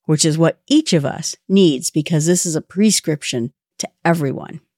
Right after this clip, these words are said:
And I think the last message for us from this chapter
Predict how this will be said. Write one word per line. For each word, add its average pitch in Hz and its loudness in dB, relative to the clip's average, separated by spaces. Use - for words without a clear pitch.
And 294 2
I 220 2
think 262 -2
the 208 2
last 226 2
message 170 2
for 160 0
us 160 0
from 170 0
this 156 -2
chapter 175 -2